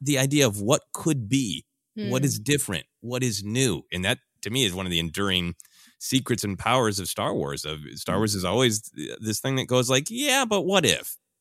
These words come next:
Speaker 3: Yeah.
Speaker 1: "Yeah, I know this is the way everything is supposed to be, but what if we looked at it a different way?" And I'm interested now in box office from that perspective of when do the numbers of the past help, but the, you,
Speaker 3: Yeah.
Speaker 1: but things change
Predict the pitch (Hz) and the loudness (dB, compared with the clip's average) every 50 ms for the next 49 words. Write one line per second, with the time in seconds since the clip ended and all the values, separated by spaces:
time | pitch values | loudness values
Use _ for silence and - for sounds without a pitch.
0 | _ _ _ _ - 90 85 78 - - - _ 123 127 127 127 127 131 127 127 | _ _ _ _ -4 -2 -2 -2 -4 -10 -10 _ 2 4 6 6 6 6 6 6
1 | 113 120 113 - 113 107 107 107 104 104 80 80 101 95 101 - - 98 92 90 | 6 6 4 2 0 0 2 4 4 4 4 2 2 0 0 0 0 0 0 0
2 | - - 87 85 92 87 - - 87 76 80 69 65 - _ _ - _ - 92 | 0 -2 -4 -4 -4 -4 -4 -4 -4 -2 -2 -2 -4 -6 _ _ -20 _ -6 -6
3 | 92 - 101 104 107 107 104 - 104 90 90 90 - - 87 80 80 80 78 71 | -2 2 4 4 4 4 4 2 2 2 2 2 0 0 -2 -2 -2 -2 -2 -2
4 | 82 80 - 78 73 - 78 73 65 - - - _ _ _ _ _ _ - 85 | -4 -4 -4 -8 -14 -12 -10 -10 -10 -10 -14 -20 _ _ _ _ _ _ -4 -2
5 | 87 82 85 90 - 135 123 123 107 - 101 87 80 - - 85 78 80 78 76 | -2 -2 -2 -2 0 2 2 4 4 2 2 0 0 0 -4 -4 -4 -2 -2 -2
6 | 76 76 73 87 87 85 80 - 78 71 - 78 - - 82 78 78 80 - - | -4 -4 -2 -2 -2 -2 -2 -4 -8 -8 -8 -10 -10 -8 -6 -4 -4 -6 -6 -8
7 | 82 - - - 82 73 - - 69 65 67 - - _ _ _ _ _ - 87 | -8 -6 -4 -4 -4 -4 -4 -8 -10 -10 -12 -14 -16 _ _ _ _ _ -4 0
8 | 107 135 151 160 147 117 117 123 123 120 110 104 90 - - 95 98 107 113 107 | 0 2 2 2 4 4 4 4 4 4 2 0 -2 -2 0 2 2 4 2 2
9 | - - _ _ - - - 110 143 - - - - _ _ _ _ _ _ _ | 0 -4 _ _ -8 0 2 4 4 2 0 -4 -16 _ _ _ _ _ _ _
10 | _ - 95 92 85 - _ _ _ _ _ _ _ - 104 95 90 92 98 92 | _ 0 0 0 0 -2 _ _ _ _ _ _ _ -14 -12 -8 -4 -2 0 2
11 | 92 92 - - - _ - - - 104 104 - - 156 175 175 - - 196 180 | 2 0 0 -4 -12 _ -18 -4 0 0 0 4 4 4 4 6 4 4 2 2
12 | 254 151 98 - - | 2 0 -2 -2 -6